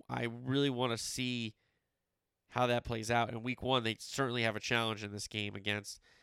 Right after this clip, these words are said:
Arizona. Next up, the New York Football Giants take on the Tennessee Titans. For me, this is a game that Tennessee has to come out and win. I think, you know, myself included about them,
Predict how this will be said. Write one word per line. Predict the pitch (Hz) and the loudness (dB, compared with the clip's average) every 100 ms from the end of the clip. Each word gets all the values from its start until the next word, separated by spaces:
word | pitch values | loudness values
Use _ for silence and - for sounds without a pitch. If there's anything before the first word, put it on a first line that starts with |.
| _ - | _ -2
Arizona. | 127 110 117 113 - _ _ _ _ _ - | 0 2 0 -2 -6 _ _ _ _ _ 0
Next | 160 190 | 2 4
up, | 160 - _ _ _ _ | 4 2 _ _ _ _
the | 156 | 2
New | 160 | 4
York | 156 147 131 | 6 6 4
Football | 156 131 135 | -2 2 2
Giants | 123 135 131 127 113 | 4 4 4 4 0
take | 135 113 | -2 0
on | 117 113 | 0 0
the | 113 | 0
Tennessee | 127 113 113 | 0 0 -2
Titans. | 110 131 95 123 120 - - _ _ _ _ _ _ _ _ _ _ _ _ _ _ _ _ _ - | 0 2 2 0 -2 -8 -10 _ _ _ _ _ _ _ _ _ _ _ _ _ _ _ _ _ -6
For | 147 | -2
me, | 143 151 | 2 4
this | 139 139 | 2 2
is | 131 | -2
a | 127 | -2
game | 117 123 | 0 2
that | 123 107 | 2 0
Tennessee | 120 120 123 120 | 0 0 0 0
has | 117 110 | -2 -4
to | |
come | - 120 | -4 -2
out | 113 85 | -2 -2
and | 107 | 0
win. | 135 139 131 - _ _ _ - | 2 2 -2 -16 _ _ _ -6
I | |
think, | 120 127 113 - _ _ _ - | -2 -2 -4 -14 _ _ _ -4
you | 120 | 0
know, | 113 | 0
myself | 107 117 113 123 113 | 0 -2 0 0 0
included | 107 127 127 123 | -4 0 2 2
about | 120 120 - | 4 4 4
them, | 120 117 | 0 0